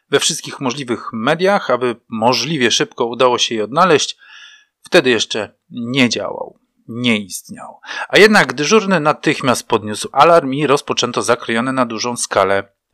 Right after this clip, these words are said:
poszukiwania dziewczyny. Mogła za tym iść oczywiście prywatna empatia rzeczonego dyżurnego, Mogły jednak wydarzenia sprzed niecałych trzech miesięcy w oddalonym nieopodal Sulikowie. Większość z was z pewnością pamięta tę historię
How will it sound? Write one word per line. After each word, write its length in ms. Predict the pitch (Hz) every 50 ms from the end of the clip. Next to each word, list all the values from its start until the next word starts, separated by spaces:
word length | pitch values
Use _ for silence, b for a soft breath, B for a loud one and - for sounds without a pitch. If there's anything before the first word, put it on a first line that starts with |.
| _
poszukiwania 720 | - 123 113 - - - - - 120 107 113 104 104 107 104
dziewczyny. 440 | 98 107 98 - - - - _ - - - _ _ _ _ _ _ _ _ _ _ _ _ _ _ _ _ _ _ _ _ _ _ -
Mogła 280 | 170 185 233 240 262 254
za 120 | 240 226
tym 200 | 226 214 196 170
iść 240 | 180 190 - - -
oczywiście 580 | 165 - - 135 127 143 - - - 143 127
prywatna 640 | 127 - - 135 135 135 147 127 - - 107 104 104
empatia 400 | 104 95 - 104 98 - 113 101
rzeczonego 500 | 98 107 - - 120 113 117 113 123 120
dyżurnego, 640 | 123 131 131 156 170 170 185 208 220 226 277 269 247 B B B B B B B B B
Mogły 380 | - 120 139 196 202 - - 165
jednak 260 | 160 170 190 190 160
wydarzenia 420 | 156 160 160 143 120 131 135 147
sprzed 260 | 139 - - - 135 117
niecałych 400 | 139 139 - - 120 120 113 113
trzech 420 | - - 120 117 110 - - -
miesięcy 640 | 120 117 113 110 - - 143 123 117 110 - 113
w 60 | 98 107
oddalonym 680 | 104 101 107 110 107 113 113 113 110 107 104 104 _ _ _
nieopodal 760 | - 113 113 127 147 139 123 - - 98 95 101 95 95 95 - b b b b b b b b
Sulikowie. 800 | b - - - 147 135 127 117 - 160 135 104 104 113 - - - _ _ _ _ _ _ _ _ _ _ _ B B B B B
Większość 420 | 139 160 190 - - 214 180 135
z 100 | 117 135
was 240 | 135 175 180 160 -
z 60 | -
pewnością 720 | - 165 139 143 151 156 147 - - - 160 143 139 135 127
pamięta 480 | - - 127 131 143 143 123 - 107
tę 180 | - - 101 98
historię 540 | 87 120 113 - - 123 120 127 123 117 110